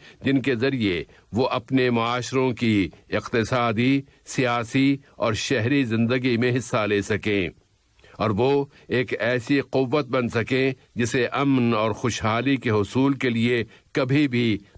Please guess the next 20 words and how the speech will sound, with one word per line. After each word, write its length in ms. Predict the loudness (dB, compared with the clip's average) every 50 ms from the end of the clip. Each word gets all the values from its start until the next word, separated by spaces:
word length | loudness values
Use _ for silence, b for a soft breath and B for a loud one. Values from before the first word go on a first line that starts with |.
| -2 0
नजरअंदाज 760 | 0 2 2 2 0 0 0 0 0 0 0 0 -2 -4 -4 -4
न 140 | -2 -2 -2
किया 300 | -2 -2 0 0 0 0
जा 200 | 0 0 -2 -2 -2
सके। 400 | -4 -6 -6 -4 -4 -2 -2 -4 -6 -8 -14 _ _ _ _ _ _ _ _ B B B B B B B B B -2
वो 160 | 0 2 2 2
अक़वाम 400 | 0 -2 -2 -2 0 0 2 2 2 2
मुत्तहिदा 460 | 0 0 -2 -2 -2 -2 -2 -2 -2
के 160 | -2 -2 -4
ताबे 380 | -2 -2 -2 0 0 0 0 0
मनशियात 600 | 2 0 0 0 -2 -2 -2 0 0 0 0 -2
से 140 | -2 -2 0
मुताल्लिक़ा 600 | 0 0 0 2 0 0 0 0 -2 -2 -2 -2 -2
कमेटी 500 | 0 0 0 2 2 0 2 2 0 0
के 180 | 2 0 0 0 0 -2 B B B B B B _
चौसठवें 720 | 0 0 0 0 0 -2 -2 -4 -2 -2 0 0 0 0 0
सेशन 360 | 0 -2 -2 0 0 0 -2
के 220 | -2 0 0 0 0
साइडलाइन 680 | 0 -2 -2 0 0 0 0 0 -2 -2 0 0 0 2
में 300 | 2 2 2 2 0